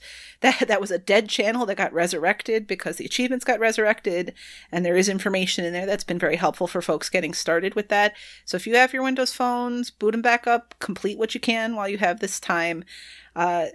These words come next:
it's a kind of exciting precedent too, just in, when things go down that, you know, maybe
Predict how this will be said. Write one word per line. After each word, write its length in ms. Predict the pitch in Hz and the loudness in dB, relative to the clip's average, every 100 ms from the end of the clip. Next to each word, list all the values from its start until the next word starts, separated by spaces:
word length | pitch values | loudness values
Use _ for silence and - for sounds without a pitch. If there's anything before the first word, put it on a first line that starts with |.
| - | -2
it's 160 | 208 | -2
a 20 | - | 2
kind 160 | 359 | 2
of 80 | 392 | 2
exciting 380 | 262 - 254 208 | 2 2 2 0
precedent 540 | - 254 226 202 160 | 0 0 0 -8 -10
too, 260 | - 202 165 | -8 -6 -6
just 220 | 175 - | -8 -8
in, 120 | 190 - | -12 -12
when 260 | 185 185 180 _ - | -8 -6 -8 _ -2
things 220 | 196 196 | 0 0
go 100 | 196 | 0
down 200 | 196 180 | 2 2
that, 180 | 175 165 | 0 -6
you 340 | - 190 226 220 | -10 -12 -8 -4
know, 100 | 233 | -2
maybe 500 | 214 233 262 254 254 | 0 -2 -2 -2 -4